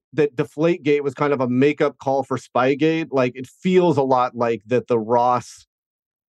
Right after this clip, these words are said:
suspension for tampering had much more to do with the things that Brian Flores said and the possible tanking, the tanking for Tua, than it did the actual tampering with Tom Brady.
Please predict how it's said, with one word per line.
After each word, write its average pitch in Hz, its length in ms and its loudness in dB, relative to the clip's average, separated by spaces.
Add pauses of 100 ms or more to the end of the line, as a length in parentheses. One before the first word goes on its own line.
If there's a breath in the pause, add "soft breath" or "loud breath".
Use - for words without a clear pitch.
suspension 143 640 0
for 123 160 -6
tampering 113 840 0 (140)
had 135 240 0
much 143 340 2
more 143 280 2
to 127 100 -2
do 117 560 -2 (420)
with 120 520 0 (200)
the 131 80 -2
things 143 300 2
that 143 100 0
Brian 127 320 0
Flores 151 480 0
said 117 420 -2 (240)
and 120 200 0
the 110 60 0
possible 131 540 0
tanking, 120 440 0
the 110 80 0
tanking 131 340 0
for 117 140 -6
Tua, 113 560 0 (420 soft breath)
than 156 140 4
it 151 100 0
did 143 200 0
the 139 160 -2
actual 147 520 0
tampering 127 640 0
with 113 180 -2
Tom 117 280 0
Brady. 104 480 0